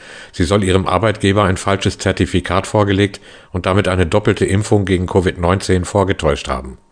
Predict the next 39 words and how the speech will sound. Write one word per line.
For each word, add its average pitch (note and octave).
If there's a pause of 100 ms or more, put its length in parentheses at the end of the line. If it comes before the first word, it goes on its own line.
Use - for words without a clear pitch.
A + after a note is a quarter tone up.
(440)
Zu -
diesem G2+
Zeitpunkt G2
war G2+
sie G2+
laut F#2+
Anklage F#2+
aber E2+
schon F2+
infiziert. F#2 (640)
Die F#2
Frau F2+
hat A2
die A2+
Fälschung G2
ihres G#2
Impfausweises F2+
zwar F2
zugegeben, F#2
die F2+
Verantwortung F#2
für F2+
den E2+
Corona-Ausbruch F#2
weist E2+
sie E2+
aber F2
zurück. E2+ (500)
Für A2+
den A2+
Prozess A2+
sind A2+
nach G2
Angaben G2+
des F2+
Landgerichts G2
fünf G#2
Verhandlungstage E2+
angesetzt. C#2+